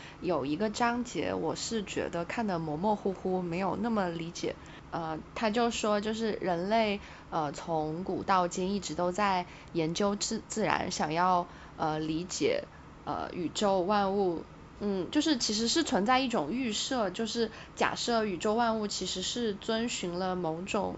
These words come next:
结构或者秩序，嗯，并且这种结构和秩序最终是可以被人类的理智所理解的。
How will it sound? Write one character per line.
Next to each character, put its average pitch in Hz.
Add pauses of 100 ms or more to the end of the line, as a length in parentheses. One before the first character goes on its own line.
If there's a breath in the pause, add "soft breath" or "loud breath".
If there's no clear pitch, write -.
结 156
构 185
或 240
者 123
秩 233
序， - (180)
嗯， 190
并 254
且 139
这 262
种 180
结 175
构 214
和 185
秩 220
序 214
最 226
终 226
是 240 (300 loud breath)
可 190
以 240
被 220
人 170
类 214
的 110 (100)
理 -
智 202
所 143
理 147
解 170
的。 -